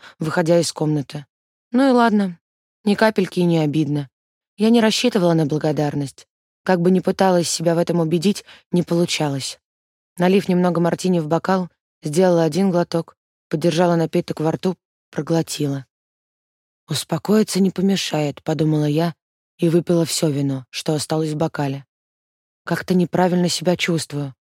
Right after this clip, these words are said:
Вот лучше бы он что-нибудь сказал, съехидничал, посмеялся. У меня бы появилась возможность ответить, а так даже не пойму,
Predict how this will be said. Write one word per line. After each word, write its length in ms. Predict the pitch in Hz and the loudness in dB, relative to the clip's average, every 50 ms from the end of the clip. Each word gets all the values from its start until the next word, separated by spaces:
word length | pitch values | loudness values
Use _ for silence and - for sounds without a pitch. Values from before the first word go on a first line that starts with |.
| _ _ _ _ - | _ _ _ _ -4
Вот 180 | 170 175 - | -4 -2 0
лучше 260 | 185 208 208 - 185 | 0 0 0 0 -2
бы 120 | 165 147 175 | -2 0 0
он 120 | 185 185 | 0 0
что-нибудь 400 | 165 - - 196 185 180 165 185 | 0 -2 -2 0 0 0 -2 -4
сказал, 480 | - - - 214 185 175 180 156 139 - - _ | -4 -2 -2 0 0 2 0 0 -2 -4 -10 _
съехидничал, 840 | - - - 196 196 175 - - 165 156 170 170 156 - - 151 143 | -14 -10 -8 -6 -6 -8 -8 -10 -6 -2 -2 0 0 -2 -4 -6 -6
посмеялся. 800 | - 175 - - 202 208 196 165 156 156 147 127 - - 143 131 _ _ _ _ _ _ _ _ | -4 -4 -2 0 2 2 4 2 2 0 -2 -4 -6 -8 -10 -14 _ _ _ _ _ _ _ _
У 60 | - 175 | -2 0
меня 180 | 180 190 190 | 2 2 2
бы 140 | 180 170 170 | 0 -2 -2
появилась 560 | - - 190 185 185 175 196 190 180 - - | 0 2 2 2 4 4 2 2 0 -2 -2
возможность 560 | 160 170 165 185 202 208 196 170 196 - - | -2 -2 0 0 0 0 2 0 -2 0 0
ответить, 460 | 196 196 - 175 175 156 - - - - | -2 -2 0 0 -2 -2 -2 -6 -6 -6
а 80 | 151 | -6
так 300 | - - 196 202 - - _ _ _ _ _ _ _ _ _ _ - | -2 -2 -4 -4 -4 -10 _ _ _ _ _ _ _ _ _ _ -4
даже 180 | 170 185 170 160 | -2 0 0 2
не 100 | 196 196 | 0 0
пойму, 420 | - - 190 196 185 180 165 151 | 0 0 0 2 2 0 -2 -4